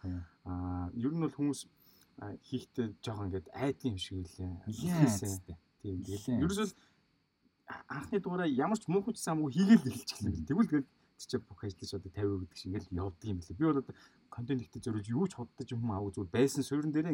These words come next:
Speaker 2: ингээл хэлсэн.
Speaker 1: Мгм.
Speaker 2: Тэгээд цааш явдаг юм лээ. Ер нь
Speaker 1: Мгм.
Speaker 2: бол тэр муулдаг хүмүүс гэж байгаа чинь одоо яг тэр нэг, а, одоо хариу урвал, тий, реакшн
Speaker 1: Мгм.
Speaker 2: гэж яриад,
Speaker 1: Мгм.
Speaker 2: яриад байгаа. Тиймэрхүү л контентууд болов.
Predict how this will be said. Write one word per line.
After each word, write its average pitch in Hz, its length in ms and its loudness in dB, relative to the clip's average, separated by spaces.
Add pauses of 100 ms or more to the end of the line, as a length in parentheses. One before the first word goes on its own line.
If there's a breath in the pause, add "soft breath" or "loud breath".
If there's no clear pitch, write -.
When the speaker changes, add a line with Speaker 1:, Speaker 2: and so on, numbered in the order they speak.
Speaker 2:
ингээл 190 160 2
хэлсэн. - 320 -10
Speaker 1:
Мгм. 80 200 -8 (360)
Speaker 2:
Тэгээд 196 160 -2
цааш 101 240 -8
явдаг 90 260 -8
юм 85 140 -4
лээ. 98 160 -6
Ер 156 80 2
нь - 0 -
Speaker 1:
Мгм. 87 160 2
Speaker 2:
бол - 60 -4 (260 loud breath)
тэр 120 160 -6
муулдаг 180 400 -2
хүмүүс 156 240 0
гэж 120 160 -6 (160)
байгаа 117 160 -2
чинь - 180 -8
одоо 131 160 2
яг - 140 -6
тэр 123 160 -2
нэг, 98 180 -6 (680)
а, 101 300 -12
одоо 98 160 -8 (100)
хариу 135 320 6
урвал, 98 220 0
тий, 104 160 -4
реакшн 104 340 4
Speaker 1:
Мгм. 92 80 -4
Speaker 2:
гэж 95 100 -4
яриад, 92 360 -4
Speaker 1:
Мгм. 85 180 -4
Speaker 2:
яриад 98 240 0
байгаа. 92 240 -8
Тиймэрхүү 180 400 6
л 147 100 -4 (520)
контентууд 92 480 -8
болов. 90 280 -8